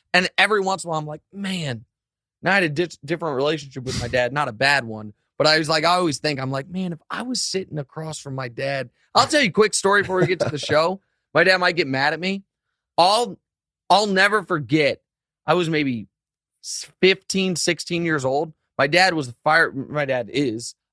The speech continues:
Speaker 1: uh, his name's Louis Wright, and he was the president of the firefighters union in Kansas City for the better part of thirty years, and he was a fireman for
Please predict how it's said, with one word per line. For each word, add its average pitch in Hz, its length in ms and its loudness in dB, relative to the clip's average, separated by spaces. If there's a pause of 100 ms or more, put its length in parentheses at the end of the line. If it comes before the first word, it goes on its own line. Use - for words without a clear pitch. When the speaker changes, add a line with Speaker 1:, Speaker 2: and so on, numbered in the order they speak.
Speaker 1:
uh, 120 160 2
his 123 160 -4
name's 127 220 -4
Louis 123 220 -4
Wright, 147 340 2 (460)
and 139 160 2
he 139 80 -2
was 127 140 -4
the 117 80 -6
president 139 440 0
of 110 100 -2
the - 140 -20
firefighters 131 480 0
union 117 280 -8
in 104 40 -12
Kansas 120 320 -4
City 113 200 -2
for 98 160 -12
the 104 60 -14
better 117 200 0
part 113 180 -8
of 110 60 -16
thirty 107 260 -6
years, 107 220 -8
and 117 60 -10
he 107 40 -8
was 107 100 -12
a - 20 -20
fireman 127 380 -2
for - 120 -20